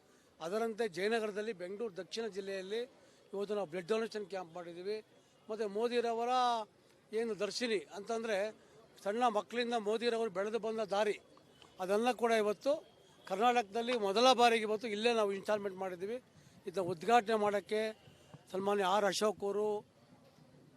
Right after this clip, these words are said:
ವಿರೋಧ ಪಕ್ಷ ನಾಯಕರು, ಮಾಜಿ ಸಚಿವರಾದಂಥ ಗೋವಿಂದ ಕೊ-, ಕಾರಜೋಳ ಬರ್ತಾ ಇದ್ದಾರೆ, ರವಿಕುಮಾರ್ ಬರ್ತಿದ್ದಾರೆ, ನಟರಾಜ್ ಅವರು ಮಾಜಿ ಮೇಯರ್ ಇದ್ದಾರೆ, ಸೋಮಶೇಖರ್ ಅವರು, ನಮ್ಮೆಲ್ಲ ಕಾರ್ಪೊರೇಟರ್‌ಗಳು, ಗೋವಿಂದ ನಾಡೋರವರು, ಚಂದ್ರಶೇಖರ್ ರಾಜ್ ಅವರು, ಎಲ್ಲರೂ ಕೂಡ ಇವತ್ತು ಇಲ್ಲಿ ಬಂದಿದ್ದಾರೆ.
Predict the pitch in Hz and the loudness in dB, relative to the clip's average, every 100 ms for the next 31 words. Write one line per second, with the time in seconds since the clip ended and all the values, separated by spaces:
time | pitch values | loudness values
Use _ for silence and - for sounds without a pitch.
0 | - 185 208 208 190 - 196 196 196 196 | -14 -4 -2 0 -4 -4 -2 0 0 0
1 | 208 208 - - - - - 175 190 202 | 0 0 -4 -14 -20 -20 -10 -4 -4 -4
2 | 190 180 202 208 202 185 180 180 202 196 | -6 -4 0 2 0 0 -2 0 0 -2
3 | 185 165 180 190 196 180 170 190 170 175 | -6 -6 -4 -2 -2 -2 -4 -4 -4 -2
4 | 190 185 - - - - - 185 220 220 | -2 -2 -8 -20 -20 -18 -4 0 2 4
5 | 202 180 180 - 185 190 180 156 196 208 | 4 2 -2 -2 -4 -4 -6 -6 -6 -6
6 | 196 180 185 185 180 190 196 180 180 190 | -6 -8 -8 -8 -8 -6 -8 -10 -10 -10
7 | 190 _ _ _ _ - 202 190 196 190 | -12 _ _ _ _ -12 -12 -10 -12 -8
8 | 185 180 185 180 170 196 196 190 190 202 | -8 -8 -8 -8 -10 -10 -10 -12 -12 -16
9 | 180 156 135 196 202 196 185 185 180 180 | -16 -20 -18 -16 -14 -14 -14 -14 -16 -16
10 | 190 185 _ _ _ _ _ 190 208 214 | -16 -18 _ _ _ _ _ -16 -14 -14
11 | 208 196 196 190 190 180 170 202 254 247 | -14 -12 -12 -10 -12 -10 -12 -8 -6 -6
12 | 226 247 226 202 202 202 180 196 190 208 | -8 -8 -8 -10 -14 -12 -10 -10 -10 -10